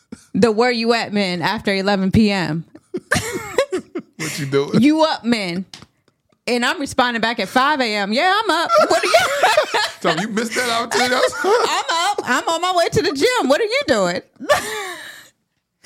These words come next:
Speaker 2: You're like, "Well, that didn't work out how I planned it."
Speaker 1: Exactly. <laughs> Exactly. Exactly that. So, yeah, that's where I am.
Speaker 2: So
Speaker 1: Like
Speaker 2: you found that because of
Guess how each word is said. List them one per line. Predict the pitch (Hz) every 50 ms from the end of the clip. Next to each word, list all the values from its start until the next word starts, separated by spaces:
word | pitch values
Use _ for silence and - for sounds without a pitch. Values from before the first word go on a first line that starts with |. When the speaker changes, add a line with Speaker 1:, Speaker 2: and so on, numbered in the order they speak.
| - - - - -
Speaker 2:
You're | 143 139
like, | 143 - 117
"Well, | 120 147 -
that | 147 156 -
didn't | - 156
work | 143 143 147 147
out | 147 143 143
how | 151 143 139
I | 143
planned | 143 170 165 170 180 220
it." | - 508
Speaker 1:
Exactly. | - 320 392 494 571 427 330 523 554 - - - 523 523 - - -
<laughs> | 466 - - 294 - 640 494 508 415 - - - - 359 427 453 - 262 302
Exactly. | 311 277 302 254 254 262 254 - 185 170 160 - -
Exactly | 220 226 196 226 196 196 185 - 170 175
that. | - 160 151 -
So, | - 403 415 370 320 330 302 - - - - - - -
yeah, | 277 320 294 220 202
that's | 214 285 339 - -
where | 349 240 208
I | 190 185 180
am. | 175 185 170 156 170 - 185 185 -
Speaker 2:
So | - 202
Speaker 1:
Like | 185 170
Speaker 2:
you | 175 190
found | 190 - 220 190 180 175 170 165 151
that | 156 156 147 147 139 123 123
because | 127 143 147 147 - 175 165 165 156 151 143 135
of | - 139 139 135 131 131 120